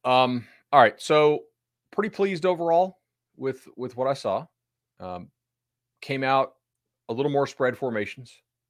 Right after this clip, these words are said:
in the game, and I think that was pretty obvious, uh,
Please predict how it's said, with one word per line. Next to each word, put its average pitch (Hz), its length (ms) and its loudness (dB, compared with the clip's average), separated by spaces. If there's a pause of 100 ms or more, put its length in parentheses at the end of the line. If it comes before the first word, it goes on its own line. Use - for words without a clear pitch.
(540)
in 113 100 -10
the 113 60 -8
game, 104 280 -6
and 101 80 -4
I 101 40 -4
think - 200 -14
that 101 120 -4
was 101 100 -12
pretty 110 220 -4
obvious, 101 640 -4
uh, 95 260 -6